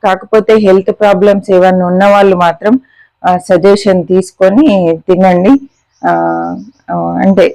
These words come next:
కాల్షియం హై ఉంటది కాబట్టి అట్లాంటి ఏదన్నా ప్రాబ్లం ఉంటే మాత్రం తప్పకుండా సలహా తీసుకొని తినండి. ఆంటీ చెప్పిండ్రని తినేసి మీరు ఇబ్బంది పడొద్దు. ఆ, కాకపోతే నార్మల్ వాళ్ళందరికీ మాత్రం,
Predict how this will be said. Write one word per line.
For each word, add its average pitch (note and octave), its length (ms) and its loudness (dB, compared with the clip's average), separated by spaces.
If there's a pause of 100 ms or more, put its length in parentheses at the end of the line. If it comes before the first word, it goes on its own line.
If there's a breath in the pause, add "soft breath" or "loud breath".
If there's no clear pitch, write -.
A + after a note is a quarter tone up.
(760)
కాల్షియం G#3+ 560 0
హై G#3 280 2
ఉంటది G3 400 2
కాబట్టి F3 580 -2 (440)
అట్లాంటి F#3 420 0
ఏదన్నా F#3 340 2
ప్రాబ్లం G3 520 0
ఉంటే F#3+ 220 0
మాత్రం G3+ 400 -2
తప్పకుండా A3+ 760 -4 (400 soft breath)
సలహా F3+ 300 2
తీసుకొని F#3 600 0
తినండి. E3 720 -4
ఆంటీ F#3+ 220 2
చెప్పిండ్రని F3+ 840 0
తినేసి F3 520 -4 (380)
మీరు G#3 200 4
ఇబ్బంది F3+ 360 0
పడొద్దు. E3 460 0 (460)
ఆ, E3+ 360 -4 (340)
కాకపోతే A3 440 0
నార్మల్ A3+ 520 2
వాళ్ళందరికీ G3+ 680 2
మాత్రం, G3+ 460 -4